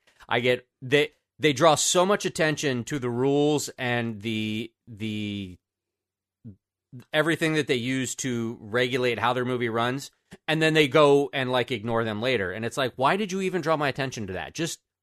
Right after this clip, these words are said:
don't say anything about it. Just let it be there, and I won't, I won't notice it. It won't be a glaring error when it, when you screw it up later in the movie." And that's pretty much what this movie did.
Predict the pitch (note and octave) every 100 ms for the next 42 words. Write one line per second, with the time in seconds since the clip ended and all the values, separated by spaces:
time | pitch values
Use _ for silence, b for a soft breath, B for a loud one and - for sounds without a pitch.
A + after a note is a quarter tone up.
0 | _ - F3 E3+ F#3 F3 E3 F3+ D3+ F3
1 | E3+ G#2 - C#3+ - D#3 D3+ D#3+ A#2+ G#2+
2 | D#3 F3+ B2+ G2 G2 G2 _ _ _ -
3 | A#2+ A#2 A#2 - C#3 C#3+ D3 C#3+ C#3+ _
4 | _ _ C#3 D3 D#3 C#3+ B2 C3 E3+ F3
5 | - A2+ A#2+ A#2+ C#3 D3+ D3+ A#2+ B2 B2+
6 | B2 A#2 B2+ E3 C3 A#2+ A#2 A#2 A#2+ -
7 | B2 A#2 A#2+ A#2+ B2 _ _ _ _ -
8 | - - D#3+ D3+ D#3+ A#3+ A#2 A#2 A2+ A#2
9 | A#2 D#3 A3+ D2 _ _ _ _ _ _
10 | - E3 E3+ E3+ E3 D#3+ _ - C3+ F#3+
11 | - G#3+ C4 C4 - E3 F3 C#3+ D3+ C#3
12 | A2 B3 -